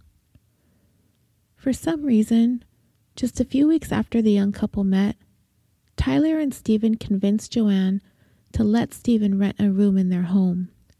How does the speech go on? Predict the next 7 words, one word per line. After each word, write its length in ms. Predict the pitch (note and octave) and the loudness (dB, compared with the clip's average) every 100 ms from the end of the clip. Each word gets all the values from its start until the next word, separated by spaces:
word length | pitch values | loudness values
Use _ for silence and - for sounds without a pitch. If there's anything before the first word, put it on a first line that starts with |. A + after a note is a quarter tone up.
| _ _ _ _ _ _ _ _ _ - | _ _ _ _ _ _ _ _ _ -14
She 240 | - C#4+ | -4 -2
thought 340 | - E4 E4+ | 0 -2 -2
the 100 | - | -2
two 280 | C#4 - A#3+ | -4 0 2
were 120 | G#3+ | 2
just 320 | G3+ F#3+ F#3+ - | 0 -2 -4 -8
friends. 720 | - G#3 F3+ F3 F#3+ - | -2 0 0 -2 -6 -8